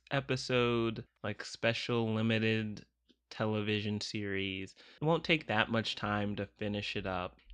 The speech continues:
And I really like our main characters and the supporting cast, actually. So I'm really interested to see what's gonna happen as Fauna investigates her history, as Jay dives down into the story behind George Hodel.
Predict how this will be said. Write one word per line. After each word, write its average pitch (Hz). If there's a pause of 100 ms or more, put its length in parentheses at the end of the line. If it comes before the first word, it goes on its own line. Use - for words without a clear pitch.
And 120 (260)
I 123
really 139
like 143
our 135
main 127
characters 127
and 202
the 131
supporting 113
cast, 98
actually. 101 (300)
So -
I'm 139
really 151
interested 131
to 127
see 127 (320)
what's 117
gonna 127
happen 123
as 120
Fauna 117
investigates 120 (340)
her 110
history, 151
as 101
Jay 110
dives 107
down 107
into 104
the 95
story 113
behind 95
George 92
Hodel. 139